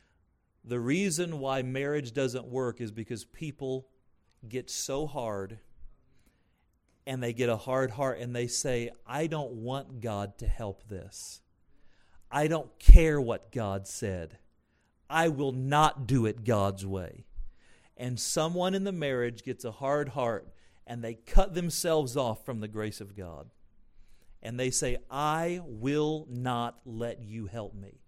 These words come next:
Watch this. I believe this with all my heart. Any marriage where the two people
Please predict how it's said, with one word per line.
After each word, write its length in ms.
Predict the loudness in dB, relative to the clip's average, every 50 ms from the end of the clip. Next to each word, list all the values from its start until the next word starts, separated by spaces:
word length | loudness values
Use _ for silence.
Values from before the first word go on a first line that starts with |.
| _ _ -20 -20 _ _ _ _ _ _
Watch 360 | -4 0 2 2 2 0 -4
this. 440 | -8 -10 -10 -10 -12 -14 -16 -16 -18 -20 -20 -20 -20 -20 -20 -20 -20 -20 -20 _ _ _ _ _ _ _ _ _ -12
I 100 | -10 -6
believe 260 | -2 2 2 4 4
this 180 | 4 2 0 0
with 120 | -2 -4
all 160 | -2 -2 0 0
my 160 | 0 0 0
heart. 320 | -2 -2 -4 -6 -8 -12 -18 -20 -20 -20 -20 -20 -20 -20 -20 -20 _ _ _ _ _ _ _ _ _ -10
Any 240 | -6 -4 -2 -2 -2
marriage 760 | -2 0 0 2 2 2 2 0 -4 -6 -10 -12 -12 -16 -20 -20 -20 -20 -20 _ -20 -20 _ _ _ _ _ _ _ _ _ _
where 160 | -6 -4 -4 -2
the 100 | -4 -4
two 220 | -4 -4 -4 -4
people 640 | -2 -2 -4 -4 -2 -2 0 2 2 2 2 -2